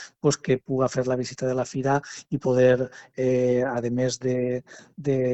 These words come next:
trobar-se en la, en la xerrada esta i poder,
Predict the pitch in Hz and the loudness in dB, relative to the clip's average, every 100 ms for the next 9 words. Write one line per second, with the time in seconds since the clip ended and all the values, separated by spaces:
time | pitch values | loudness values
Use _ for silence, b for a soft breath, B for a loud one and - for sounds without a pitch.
0 | 123 123 165 _ _ _ - 127 131 131 | -2 -4 -12 _ _ _ -6 0 2 2
1 | - 131 123 120 120 120 117 113 135 123 | 0 -2 -2 -2 -4 -4 -4 -4 -6 -6
2 | 117 - 117 127 123 123 127 - 151 147 | -8 -8 -6 -2 0 0 -2 -2 0 2
3 | 143 131 123 123 | 2 -2 -4 -4